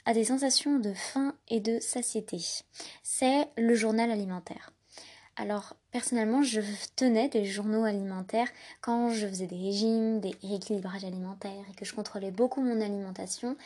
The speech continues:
Mais évidemment, c'était pas, euh, dans une optique, euh, d'amélioration, euh, bah, de ma relation à la nourriture. C'était vraiment pour, euh, compter mes calories, mes macronutriments, j'écrivais ce que je mangeais,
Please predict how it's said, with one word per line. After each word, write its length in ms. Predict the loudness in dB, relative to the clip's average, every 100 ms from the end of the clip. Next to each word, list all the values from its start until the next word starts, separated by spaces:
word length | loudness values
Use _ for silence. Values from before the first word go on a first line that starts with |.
| -20 -16 -2
Mais 160 | 0
évidemment, 480 | 0 0 -2 0 -2
c'était 260 | -2 -4 -6
pas, 460 | 0 4 6 6 2
euh, 260 | -4 -4 -6
dans 180 | -4 -4
une 260 | -2 -2 -2
optique, 540 | -4 -6 -6 -4 -6 -14 -20 -14 -4
euh, 100 | 0
d'amélioration, 1000 | 4 6 6 4 2 4 2 2 0 0 -2 -14 -20 -20 _ _ 2
euh, 240 | 4 2
bah, 200 | 0 -2
de 220 | -2 -2
ma 180 | 0 0
relation 460 | 2 2 2 0 -2
à 40 |
la 80 | -4
nourriture. 460 | -2 -2 -2 -6
C'était 300 | -4 -6 -4
vraiment 380 | -6 -4 -4 -4
pour, 380 | -4 -6 -6 -8 -18 -20 -20 -14 -8
euh, 200 | -4 -4 -4
compter 320 | 2 2 4
mes 120 | 4 2
calories, 680 | 0 0 0 2 4 4
mes 140 | 4 4
macronutriments, 840 | 0 -4 -6 -6 -6 -6 -4 -2
j'écrivais 400 | -2 -4 -8 -8
ce 100 | -8
que 120 | -6
je 80 | -8
mangeais, 480 | -6 -2 2 2 0